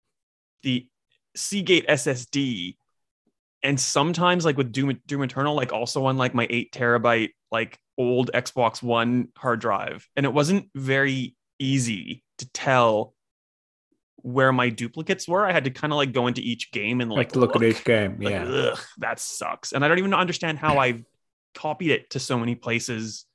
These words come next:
Speaker 2: Hmm.
Speaker 1: anyway. But any-, that's, like, first world
Speaker 2: Uh,
Speaker 1: problems.
Speaker 2: the P S five does that better, way better, when you can look at what's on your storage and you can list by what size they're taking up, and you can just go very easy list to see, um,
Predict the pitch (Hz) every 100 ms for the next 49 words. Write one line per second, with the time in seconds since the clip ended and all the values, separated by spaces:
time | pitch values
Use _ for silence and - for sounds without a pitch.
0 | _ _ _ _ _ - 123 117 90 -
1 | _ _ _ _ 127 120 117 85 113 -
2 | - 120 - 127 - 143 131 - 113 110
3 | 110 - 180 - 131 117 107 104 104 98
4 | - 92 87 101 110 113 98 95 87 90
5 | 101 98 110 110 107 110 101 107 117 117
6 | 104 98 - 107 107 110 101 101 101 101
7 | - _ 110 113 - - 104 104 95 101
8 | 101 - 104 104 101 104 107 101 104 104
9 | 113 113 101 95 98 98 - 95 92 90
10 | - _ _ _ 101 117 110 110 101 107
11 | 101 95 104 - 98 - 98 95 92 95
12 | _ _ _ - 98 98 92 95